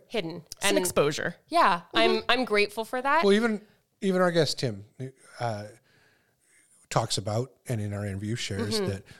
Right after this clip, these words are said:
Speaker 3: and he had great experience working in church, having the, but, um, it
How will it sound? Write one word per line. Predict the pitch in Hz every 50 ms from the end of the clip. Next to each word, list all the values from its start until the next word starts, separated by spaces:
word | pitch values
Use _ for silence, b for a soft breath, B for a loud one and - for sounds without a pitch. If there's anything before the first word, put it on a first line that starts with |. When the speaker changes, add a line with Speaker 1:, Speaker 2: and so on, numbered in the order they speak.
| B B B B B B B _
Speaker 3:
and | - 117 92
he | 85 117 101
had | 113 107 98 95 104 104 - _ _ _ _ _ _ _ _ _ _ _ _ _ - _
great | - - 110 98
experience | 101 - - - 120 120 123 120 117 - -
working | 107 104 98 - 107
in | 98 95 -
church, | - 143 135 135 131 135 -
having | - 110 95 101 98 98
the, | 95 92 b b b b b b b _ _
but, | 123 117 110 - - _ - -
um, | 139 127 113 110 110 113 - _ _ _ _ _ _
it | - 127 127